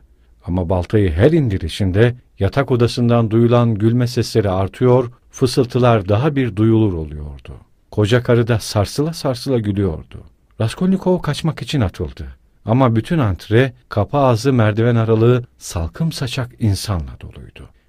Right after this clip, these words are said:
Birbirlerinin başları üzerinden bakıyorlar ama aynı zamanda hepsi de gizlenmiş bekliyor ve susuyorlardı. Raskolnikov'un yüreği sıkışır gibi oldu. Bacaklarını kımıldatamıyordu.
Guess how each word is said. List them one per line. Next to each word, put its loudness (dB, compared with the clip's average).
Birbirlerinin 2
başları 0
üzerinden 2
bakıyorlar 2
ama 2
aynı 4
zamanda 2
hepsi -6
de 0
gizlenmiş -4
bekliyor -6
ve 0
susuyorlardı. -10
Raskolnikov'un -2
yüreği -2
sıkışır -6
gibi -10
oldu. -16
Bacaklarını 0
kımıldatamıyordu. -2